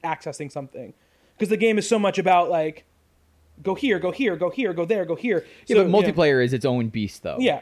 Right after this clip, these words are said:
Speaker 2: It's like, y-, you really have to go out of menus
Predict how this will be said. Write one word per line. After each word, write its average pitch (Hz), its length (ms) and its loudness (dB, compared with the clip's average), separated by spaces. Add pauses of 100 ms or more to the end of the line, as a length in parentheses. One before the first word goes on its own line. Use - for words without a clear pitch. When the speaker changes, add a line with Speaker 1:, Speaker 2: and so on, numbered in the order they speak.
(140)
Speaker 2:
It's - 200 -6
like, 131 120 0
y-, 139 260 -8
you 143 220 0
really 139 280 0
have 135 240 -6
to 120 200 -2 (420)
go 131 160 2
out 131 240 2
of 120 100 -4
menus 117 680 -4